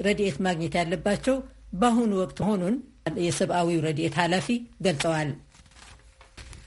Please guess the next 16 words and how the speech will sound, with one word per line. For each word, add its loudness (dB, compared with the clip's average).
በአሁኑ 4
ወቅት 0
ከሠላሳ 2
እስከ -4
አርባ 2
በሆኑ 0
ሀገሮች 0
ያሉ 0
ሰባት 2
መቶ 2
ሚሊዮን 2
የሚሆኑ 0
ሰዎች 0
የተወሰነ 0
የሰብአዊ 0
ረድኤት 0